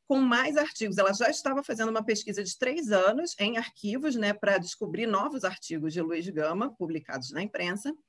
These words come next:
porque esses artigos, eles não, não tá, eles não tão catalogados num lugar só, não tem uma seção Luiz Gama, né? Eles estão espalhados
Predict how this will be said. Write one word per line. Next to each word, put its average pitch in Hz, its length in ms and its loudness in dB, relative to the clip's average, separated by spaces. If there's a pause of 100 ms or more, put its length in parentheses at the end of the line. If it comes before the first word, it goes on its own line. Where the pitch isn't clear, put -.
(320)
porque 247 220 -2
esses 233 180 -2
artigos, 233 600 0
eles 220 260 -2
não, 294 240 0
não 240 200 -2
tá, 240 320 2
eles 254 180 0
não 269 100 2
tão 320 180 0
catalogados 185 800 0
num 175 120 0
lugar 170 240 0
só, 156 140 -4
não 180 120 -4
tem 262 100 2
uma 285 120 4
seção 214 460 0
Luiz 185 260 2
Gama, 143 580 -2
né? 180 140 0
Eles 214 160 -2
estão 208 180 0
espalhados 269 800 -2